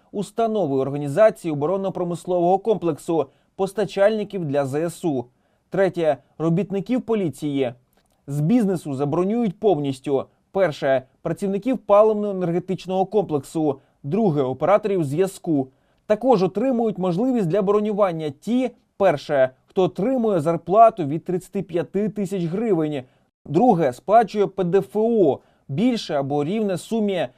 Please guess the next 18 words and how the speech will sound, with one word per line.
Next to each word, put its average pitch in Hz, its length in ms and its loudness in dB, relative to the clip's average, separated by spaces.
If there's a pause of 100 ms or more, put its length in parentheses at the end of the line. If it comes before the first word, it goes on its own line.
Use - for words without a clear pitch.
(140)
шість - 440 -4
і 185 100 -4
три 226 280 -2
тисячі 202 400 -4
гривень 180 560 0 (160)
і 220 180 -6
Є 185 180 2
С 160 200 -8
В 202 280 4 (200)
більше 170 480 0
або 139 240 0
рівне 190 440 -2 (200)
семи 220 420 -2
і 220 80 -2
семи 196 520 -2 (120)
тисячі 208 420 -4
гривень. 156 540 0 (260)
Третє, 180 500 2